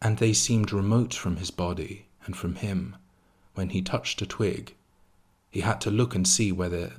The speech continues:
or not he had hold of it. All of which counted for little. There was the fire, snapping and crackling and promising life with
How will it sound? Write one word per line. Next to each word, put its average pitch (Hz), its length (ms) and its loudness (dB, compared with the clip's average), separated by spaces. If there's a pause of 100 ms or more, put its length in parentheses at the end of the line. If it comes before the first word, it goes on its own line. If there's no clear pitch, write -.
or 98 140 -2
not 92 440 -4 (120)
he 87 160 -6
had 92 240 -2
hold 98 260 0
of 98 120 -10
it. - 200 -16 (2250)
All 120 220 6
of 92 100 2
which - 480 -8
counted 87 360 -2
for - 120 -6
little. 80 480 -6 (880)
There 101 200 0
was 95 180 -2
the 90 80 -8
fire, - 380 -10 (640)
snapping 98 580 0
and 92 160 -6
crackling - 600 -6 (480)
and 90 120 -8
promising 95 540 2
life 85 440 -6
with 87 240 -8